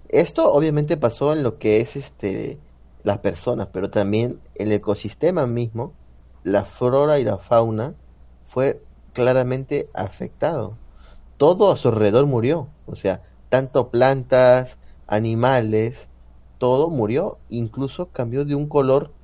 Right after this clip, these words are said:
este, marrón, o sea, toda esa área como que está eros-, erosionada, pucha, y eso no va a cambiar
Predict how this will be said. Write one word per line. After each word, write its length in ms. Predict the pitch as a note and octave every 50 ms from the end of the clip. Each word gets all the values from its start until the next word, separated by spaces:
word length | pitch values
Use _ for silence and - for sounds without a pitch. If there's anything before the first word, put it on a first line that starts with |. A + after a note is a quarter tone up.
| - - - - -
este, 380 | - - G#2+ A2 - - - G#2+
marrón, 880 | G#2+ G#2 G2+ G2 G2+ A#2 A#2+ B2+ C3 B2 B2+ C#3 D3 E3 F3 E3+ D3+ - - -
o 40 |
sea, 140 | - A2+ G#2+
toda 140 | - B2 C3
esa 160 | C#3+ C#3+ C#3+
área 180 | C3 C3 D3 C#3+
como 280 | - - A#2+ A2+ G#2+
que 280 | A2 - A2 G#2 F#2+ - - - - - - - - - - - - - - -
está 260 | G#2+ G#2+ - - C#3
eros-, 320 | C3+ C#3 C#3 C#3 - - -
erosionada, 880 | - A2 A2 A2+ G#2+ A2 - A#2 A2 A#2 B2+ C3 C3 C#3+ D#3+ E3+ - - - - - - _ _ -
pucha, 460 | - B2 A#2+ - - G2+ G2 G2+ A2 - - - - - - - - - - - - -
y 220 | - A2 A2+ B2 C3
eso 160 | C#3+ E3+ E3+
no 160 | D#3+ D#3 D3+
va 80 | D3 D3+
a 40 |
cambiar 460 | D3 D3+ C#3+ C#3 C3+ C#3 D3+ F3 A3+